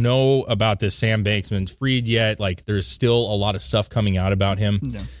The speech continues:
Speaker 1: And I didn't wanna put everything on this guy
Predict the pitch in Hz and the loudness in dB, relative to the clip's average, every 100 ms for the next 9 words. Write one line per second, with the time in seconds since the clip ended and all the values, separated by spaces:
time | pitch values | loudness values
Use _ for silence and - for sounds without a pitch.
0 | - _ 113 110 110 117 160 156 147 143 | -20 _ 0 2 2 2 2 2 2 0
1 | - 139 127 127 147 - 139 117 117 113 | 0 -2 0 0 0 0 0 0 0 0
2 | - 107 104 104 101 | 0 0 2 0 -2